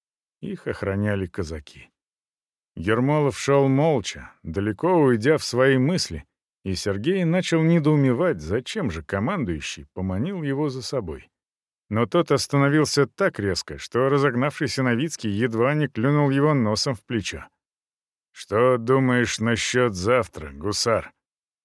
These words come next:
Полезем в гору?» «Посмотреть бы ещё надо по свету», не раздумывая, выпалил Сергей, что вертелось на языке. «Да уж смотрели, куда же больше. Уклон градусов двадцать, грязь по щиколотку,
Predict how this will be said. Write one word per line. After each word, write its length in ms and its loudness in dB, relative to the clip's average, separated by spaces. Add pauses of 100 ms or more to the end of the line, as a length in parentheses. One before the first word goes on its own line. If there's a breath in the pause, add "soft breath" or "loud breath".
(100)
Полезем 640 0
в 80 -2
гору?» 360 0 (600)
«Посмотреть 500 0
бы 160 2
ещё 300 2
надо 240 2
по 140 2
свету», 440 -2 (320)
не 140 4
раздумывая, 720 4
выпалил 380 2
Сергей, 420 2
что 180 0
вертелось 580 2
на 100 2
языке. 520 -2 (640)
«Да 300 -10
уж 180 -8
смотрели, 1120 -4 (140)
куда 480 0
же 100 -2
больше. 560 0 (600)
Уклон 520 2
градусов 560 0
двадцать, 800 0
грязь 480 -2
по 160 -4
щиколотку, 640 -8